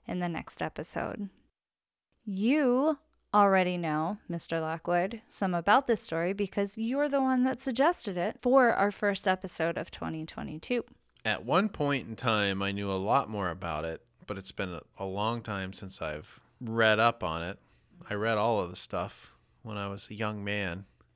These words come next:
Speaker 2: and I, I thought it was awesome.
Speaker 1: Yeah, not quite as it was happening, but shortly
Speaker 2: No,
Speaker 1: after
Speaker 2: but
Speaker 1: it
Speaker 2: not
Speaker 1: happened.
Speaker 2: very long after.
Speaker 1: Right.
Speaker 2: And, uh, I think it was kind of the sensation on the internet at the time,
Speaker 1: Yeah.
Speaker 2: at least the underbelly of the internet,
Speaker 1: Yeah.
Speaker 2: which is where I used to be
Speaker 1: Was
Speaker 2: and
Speaker 1: one of,
Speaker 2: still am.
Speaker 1: was one of the more fascinating things that was
Speaker 2: Yeah.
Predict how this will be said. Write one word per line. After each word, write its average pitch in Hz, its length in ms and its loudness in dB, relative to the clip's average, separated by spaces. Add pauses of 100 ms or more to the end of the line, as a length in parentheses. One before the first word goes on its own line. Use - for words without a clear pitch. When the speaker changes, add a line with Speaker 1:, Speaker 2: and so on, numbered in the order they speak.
(180)
Speaker 2:
and 104 100 -4
I, 101 140 -2 (100)
I 104 140 -10
thought 98 240 -4
it 67 80 -6
was 92 120 -8
awesome. 98 540 -2
Speaker 1:
Yeah, 180 280 -6 (100)
not 240 400 4
quite 240 340 2
as 190 280 2
it 180 120 -2
was 185 140 -10
happening, 160 500 -6
but - 200 -10
shortly 185 300 2
Speaker 2:
No, - 80 4
Speaker 1:
after 165 280 4
Speaker 2:
but - 40 0
Speaker 1:
it 165 60 2
Speaker 2:
not - 140 0
Speaker 1:
happened. - 200 4
Speaker 2:
very 110 140 2
long 104 220 -2
after. 95 500 -4 (140)
Speaker 1:
Right. 180 480 -2
Speaker 2:
And, 95 360 -2
uh, 90 320 -2 (420)
I 117 40 -10
think 139 260 -8
it 117 80 -6
was 113 180 -6
kind 104 280 -6
of 98 60 -6
the 95 100 -6
sensation 107 720 -4
on 107 160 -4
the 107 100 -6
internet 117 320 -4
at 120 140 -10
the 113 80 -14
time, 127 420 -6
Speaker 1:
Yeah. 135 60 0
Speaker 2:
at 123 80 0
least 123 220 0
the 107 80 -4
underbelly 120 600 0
of 123 80 0
the 117 60 -2
internet, 127 420 -2 (140)
Speaker 1:
Yeah. 240 180 6
Speaker 2:
which 151 80 0
is 101 80 -8
where 107 160 4
I 104 60 6
used 107 300 -2
to 104 60 -4
be 104 400 -2
Speaker 1:
Was 202 120 -4
Speaker 2:
and 214 80 4
Speaker 1:
one 220 80 6
of, - 40 6
Speaker 2:
still 113 240 4
am. 101 200 2
Speaker 1:
was 226 120 2
one 220 160 4
of 214 100 4
the 202 80 2
more 185 180 2
fascinating 185 720 -2
things 180 240 -2
that 175 120 0
was 160 140 -4
Speaker 2:
Yeah. 180 60 0